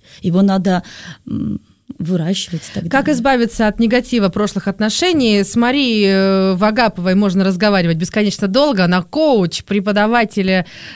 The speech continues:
Speaker 2: основатель клуба «Лавыс», врач. М, вернемся к теме.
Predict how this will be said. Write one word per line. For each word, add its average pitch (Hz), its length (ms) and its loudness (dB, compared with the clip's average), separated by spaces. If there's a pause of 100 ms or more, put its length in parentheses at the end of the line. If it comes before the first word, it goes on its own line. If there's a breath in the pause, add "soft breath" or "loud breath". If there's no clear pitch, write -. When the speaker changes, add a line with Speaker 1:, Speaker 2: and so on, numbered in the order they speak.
Speaker 2:
основатель 185 680 0
клуба 175 280 -4
«Лавыс», 185 560 0
врач. 202 500 0 (440 loud breath)
М, 180 200 -4
вернемся 262 500 0
к - 80 -8
теме. 160 580 0